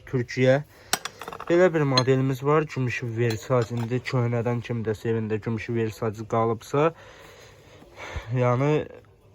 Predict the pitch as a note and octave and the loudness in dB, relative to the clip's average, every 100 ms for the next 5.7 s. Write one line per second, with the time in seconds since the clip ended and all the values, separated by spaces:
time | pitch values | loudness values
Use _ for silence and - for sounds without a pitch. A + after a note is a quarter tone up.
0 | - D3 C3 D3 - A#2 - B2 - B2 | 0 2 4 2 2 0 0 -6 -2 -2
1 | A2+ A#2+ A2+ D#3 D#3+ C3+ C3+ C#3+ - C3+ | 0 0 0 -4 -2 2 2 0 -2 0
2 | C3 B2 D3 D3+ D#3+ - C3 B2+ - C#3+ | 0 0 0 2 2 -2 -2 -2 0 -2
3 | B2+ A#2 B2 A#2+ D3+ E3 D#3 D3+ D3 D3+ | 0 0 0 -2 -2 -2 2 2 2 -2
4 | D#3 C#3+ C3+ D3+ C#3 C#3 B2+ - C3+ A#2 | -2 0 4 4 4 2 0 -6 -4 0
5 | B2+ C3+ C#3 C#3 C3+ - D#3 | -2 0 0 0 -4 2 2